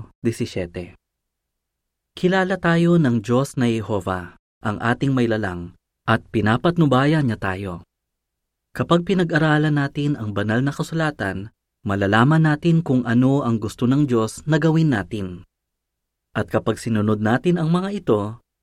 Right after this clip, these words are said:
makakagawa tayo ng tamang desisyon. Ikalawa, magiging maligaya tayo.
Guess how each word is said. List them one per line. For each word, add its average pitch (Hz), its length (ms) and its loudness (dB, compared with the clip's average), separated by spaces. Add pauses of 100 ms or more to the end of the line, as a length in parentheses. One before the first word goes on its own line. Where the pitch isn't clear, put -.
makakagawa 151 640 -2
tayo 147 400 0
ng 104 240 -4
tamang 135 400 0
desisyon. 95 640 -8 (1200)
Ikalawa, 101 640 -2 (560)
magiging 143 560 2
maligaya 147 560 0
tayo. 98 400 -10